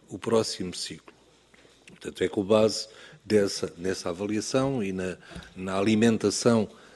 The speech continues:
que esse processo nos poderá conferir que, eh, projetaremos com os nossos parceiros o próximo ciclo estratégico.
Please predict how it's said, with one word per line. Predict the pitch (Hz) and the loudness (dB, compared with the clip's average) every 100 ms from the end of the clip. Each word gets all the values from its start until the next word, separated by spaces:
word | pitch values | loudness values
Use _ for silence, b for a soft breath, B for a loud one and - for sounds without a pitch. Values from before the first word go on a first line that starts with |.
| - | -8
que | 110 | -2
esse | 101 - | -2 -2
processo | 107 - 113 98 156 | -6 -2 0 2 0
nos | 101 | -4
poderá | - 104 90 85 | -4 -4 -4 -4
conferir | - 98 - 113 120 | -6 -6 -2 -2 -2
que, | - - 113 92 113 | -6 -6 -4 -4 -4
eh, | |
projetaremos | 101 101 92 110 107 104 113 135 | -6 -6 0 0 2 2 2 0
com | - 92 | -6 -8
os | 87 | -6
nossos | 90 - | -4 -4
parceiros | - - - 113 113 - B B - | -4 -6 2 2 2 -4 B B -10
o | |
próximo | 107 117 - 104 | 0 2 2 -4
ciclo | - 117 - | -2 -4 -4
estratégico. | 90 - 87 - - - - | -8 -10 -10 -10 -16 -18 -20